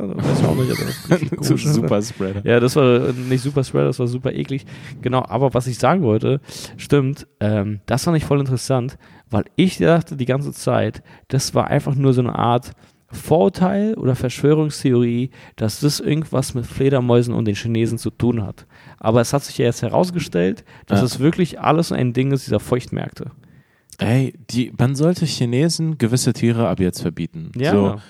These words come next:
Speaker 2: hey, Ch-, hey China, hörst du uns?
Speaker 1: Nein,
Speaker 2: Wie
Speaker 1: wie
Speaker 2: wär's
Speaker 1: lecker, also wie lecker
Speaker 2: Ja.
Speaker 1: sind Fledermäuse, dass ihr das alles riskiert?
Speaker 2: Ja, genau,
Speaker 1: <laughs>
Speaker 2: das kann nicht so gut schmecken.
Speaker 1: Nein,
Speaker 2: Okay.
Speaker 1: schaut euch jetzt diese
Speaker 2: Ey,
Speaker 1: Zustände an. Das, schmeckt es so gut?
Speaker 2: China,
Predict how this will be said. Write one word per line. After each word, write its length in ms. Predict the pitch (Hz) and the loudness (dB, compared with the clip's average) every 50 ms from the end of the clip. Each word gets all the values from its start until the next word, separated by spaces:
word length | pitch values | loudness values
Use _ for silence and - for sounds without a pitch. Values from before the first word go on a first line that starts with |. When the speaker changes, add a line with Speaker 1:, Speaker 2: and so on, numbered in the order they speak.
| - - _ | -20 -16 _
Speaker 2:
hey, 340 | - 135 165 180 175 170 - - | 0 2 2 2 2 -2 -6 -12
Ch-, 160 | - - - - | -14 -14 -14 -10
hey 260 | - - 156 175 196 | -2 0 2 2 2
China, 420 | - - - 165 147 151 147 135 120 | 0 -2 -2 -2 0 0 0 0 2
hörst 260 | 131 135 151 - - | 2 2 2 2 0
du 120 | 180 190 | 0 0
uns? 280 | 214 277 - - - - - - _ _ | 0 -2 -4 -8 -10 -10 -12 -18 _ _
Speaker 1:
Nein, 240 | - 151 180 185 151 _ - - _ _ | -8 -6 -6 -6 -6 _ -20 -20 _ _
Speaker 2:
Wie 180 | 127 135 175 - | 0 2 2 4
Speaker 1:
wie 40 | |
Speaker 2:
wär's 260 | - 233 - 233 240 233 | 4 4 4 4 2 0
Speaker 1:
lecker, 220 | 269 277 277 - - - | -2 -2 -4 -6 -8 -10
also 280 | 208 196 226 202 165 | -6 -4 -4 -4 -4
wie 140 | 175 247 311 | -4 -6 -4
lecker 540 | 294 294 294 302 - 285 269 254 254 285 - - - - | -2 -2 -4 -4 -4 -8 -6 -6 -8 -10 -12 -14 -8 -2
Speaker 2:
Ja. 280 | 143 143 139 131 131 | 2 2 4 4 4
Speaker 1:
sind 240 | 127 208 208 214 202 | 2 2 0 -2 -6
Fledermäuse, 480 | - - 220 247 247 214 202 196 175 170 | -6 -4 -4 -2 -2 -2 -2 -2 -4 -4
dass 160 | 185 180 - | -8 -6 -6
ihr 80 | 190 160 | -4 -4
das 160 | 185 202 - | -4 -6 -6
alles 220 | 208 202 185 - | -6 -10 -10 -10
riskiert? 340 | 196 180 - - 262 220 165 | -10 -14 -12 -12 -14 -10 -4
Speaker 2:
Ja, 220 | 127 139 151 165 170 | 0 2 2 2 4
genau, 400 | 185 202 190 185 185 208 190 - | 4 4 4 4 4 2 2 2
Speaker 1:
<laughs> 80 | 339 185 | 2 0
Speaker 2:
das 240 | 170 175 160 190 151 | 0 0 0 -2 -2
kann 260 | - 185 190 202 202 | 0 0 0 0 2
nicht 180 | 196 190 170 - | -2 -2 -2 0
so 100 | 190 185 | -2 0
gut 180 | 175 190 - | 0 0 -2
schmecken. 500 | - - 175 165 165 - - 120 98 - - - - | -2 -6 -4 -4 -6 -6 -10 -16 -16 -16 -16 -18 -16
Speaker 1:
Nein, 200 | - 143 190 254 330 320 311 277 208 170 | -8 -4 -2 0 2 2 2 2 0 -4
Speaker 2:
Okay. 60 | - - 269 285 247 - | -8 -12 -18 -18 -14 -4
Speaker 1:
schaut 220 | - 214 247 277 | -2 0 0 0
euch 120 | 349 269 - 320 | 0 -4 -4 -4
jetzt 160 | 247 220 214 | -8 -6 -4
diese 180 | 302 233 233 233 | -4 -4 -2 0
Speaker 2:
Ey, 80 | 170 | 2
Speaker 1:
Zustände 360 | 339 330 240 247 240 214 226 190 | 4 4 4 2 0 2 4 2
an. 240 | 170 160 151 143 - 170 | 2 2 -2 -4 -10 -10
Das, 320 | 190 202 196 196 208 190 | -10 -10 -10 -10 -12 -10
schmeckt 240 | - 190 262 302 - | -4 -4 -4 -4 -2
es 140 | 370 277 226 | -6 -6 -2
so 160 | 285 339 349 | 0 -2 0
gut? 220 | 302 359 370 440 - - - - | 2 2 0 0 0 -4 -18 -18
Speaker 2:
China, 720 | - - - - 190 202 202 202 202 208 226 240 240 - | -14 -10 -4 -2 -2 0 2 0 0 0 -2 -4 -8 -12